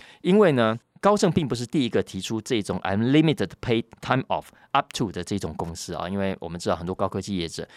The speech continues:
很多矽谷的公司，很多都是写程式的人嘛啊，其实本来就不用一定在公司上班，本来就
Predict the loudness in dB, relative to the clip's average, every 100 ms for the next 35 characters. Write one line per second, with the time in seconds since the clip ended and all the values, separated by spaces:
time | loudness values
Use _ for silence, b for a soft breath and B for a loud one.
0 | B -10 -6 -4 -4 -4 -6 -4 -4 -4
1 | -6 -8 B B -12 -8 -6 -6 -4 -4
2 | -6 -8 -8 -6 -6 -4 -2 -2 -4 -4
3 | -8 -6 -8 -8 B B -6 -2 -2 -4
4 | _ _ -8 -6 -6 -2 0 0 -4 -6
5 | -6 -6 -8 -6 -6 -6 -6 -4 -4 -4
6 | -2